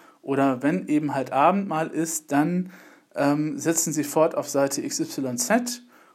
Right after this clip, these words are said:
und dann steht dann da irgendwie, was eben halt passiert und dann steht dann meistens, ähm, Ablauf ist dann danach so wie immer oder so. Dann wird dann eben halt gesagt, nochmal zurückverwiesen auf den normalen Gottesdienstablauf, wie er eben halt so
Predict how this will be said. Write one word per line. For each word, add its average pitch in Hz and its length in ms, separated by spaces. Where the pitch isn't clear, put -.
und 151 80
dann 135 120
steht 160 280
dann 160 180
da 147 240
irgendwie, 147 380
was 131 180
eben 127 180
halt 123 140
passiert 202 500
und 147 100
dann 139 100
steht 151 160
dann 156 120
meistens, 139 480
ähm, 143 440
Ablauf 156 480
ist - 220
dann 143 160
danach 135 420
so 151 260
wie 123 140
immer 127 300
oder 117 160
so. 113 260
Dann 120 200
wird 120 100
dann 135 100
eben 131 180
halt 131 180
gesagt, 127 340
nochmal 135 400
zurückverwiesen 135 720
auf 123 180
den 127 140
normalen 113 340
Gottesdienstablauf, 117 800
wie 120 80
er 117 160
eben 117 200
halt 117 200
so 120 300